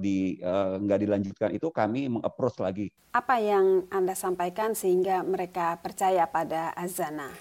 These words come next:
Speaker 1: Kami berikan insight-nya di tahun dua ribu dua puluh satu itu akan terjadi seperti apa. Mulai dari asumsi pertumbuhan ekonomi yang lima persen,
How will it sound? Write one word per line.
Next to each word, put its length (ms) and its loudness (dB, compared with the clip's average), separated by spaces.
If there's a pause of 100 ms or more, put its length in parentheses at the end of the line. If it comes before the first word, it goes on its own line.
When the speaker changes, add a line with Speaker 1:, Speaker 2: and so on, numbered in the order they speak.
Speaker 1:
Kami 240 0
berikan 640 0 (400)
insight-nya 800 2
di 140 -4
tahun 260 2
dua 80 2
ribu 220 0
dua 100 4
puluh 80 -6
satu 320 -2
itu 160 -4
akan 320 -2 (320)
terjadi 400 0
seperti 400 -6
apa. 400 -6 (400)
Mulai 320 2
dari 640 2
asumsi 480 -4
pertumbuhan 400 -2
ekonomi 480 0
yang 80 -2
lima 240 -4
persen, 640 -2